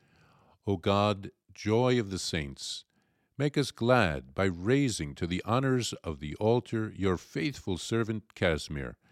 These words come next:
and grant us the zeal to imitate him on our way to holiness.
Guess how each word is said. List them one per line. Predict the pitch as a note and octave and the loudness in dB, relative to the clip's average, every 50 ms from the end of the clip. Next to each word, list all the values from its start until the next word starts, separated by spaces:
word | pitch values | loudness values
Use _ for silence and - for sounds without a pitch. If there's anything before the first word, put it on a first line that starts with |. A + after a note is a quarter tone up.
| _ _ _ _ _ _ _ _ | _ _ _ _ _ _ _ _
and | F#2 F#2 E2+ D#2+ | -6 -6 -6 -6
grant | - - A2+ C3 C#3+ C#3 A2+ - | -2 0 4 4 4 2 2 -2
us | F2+ D2 - - | -4 -4 -4 -6
the | - - F#2+ | -4 -4 -4
zeal | F2 D#2 D2+ F#2 A#2 C#3+ C3 G#2+ E2+ C#2 C2 C2 - _ _ _ - | -2 -2 -2 -2 0 2 2 2 2 0 -2 -8 -16 _ _ _ -10
to | G#2 G2+ | -10 -4
imitate | - C#3 D3+ D3+ C#3 - - - B2 A#2+ A2 - | -2 -2 0 0 -2 -2 0 0 0 0 0 0
him | - D#3 D3+ A#2 F2 D2 B1+ - _ _ _ - _ _ | -2 0 0 0 -2 -2 -6 -12 _ _ _ -20 _ _
on | F#2+ F#2 F2+ E2+ - - | -2 -2 0 0 -2 -2
our | - A#2+ C#3 D3 C#3 | 0 2 2 4 2
way | A2 F2 E2+ C#2+ C2 B1 A#1 - _ _ | 2 2 2 2 0 -2 -6 -10 _ _
to | - F2+ D2+ | -4 -4 0
holiness. | E2+ F2 E2+ D2 C#2+ C2 B1+ B1 A1+ - - - - - | 2 2 2 2 0 -4 -8 -10 -12 -12 -14 -14 -14 -14